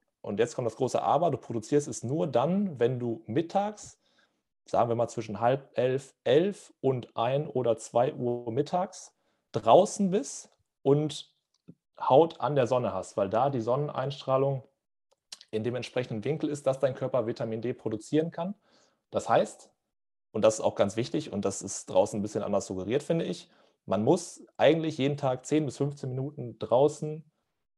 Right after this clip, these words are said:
oberkörperfrei, mit kurzer Hose, wie auch immer,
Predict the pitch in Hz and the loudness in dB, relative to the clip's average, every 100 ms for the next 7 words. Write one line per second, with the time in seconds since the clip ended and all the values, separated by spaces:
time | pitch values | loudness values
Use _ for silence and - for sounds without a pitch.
0 | _ _ _ 127 127 120 127 123 117 - | _ _ _ 2 4 4 2 4 2 4
1 | 113 117 123 127 139 104 - 123 - 101 | 4 6 4 0 -4 -8 -4 -4 2 2
2 | 123 135 127 127 113 113 92 - 139 147 | 6 4 4 0 0 -2 -2 -2 2 2
3 | 151 143 | 2 -2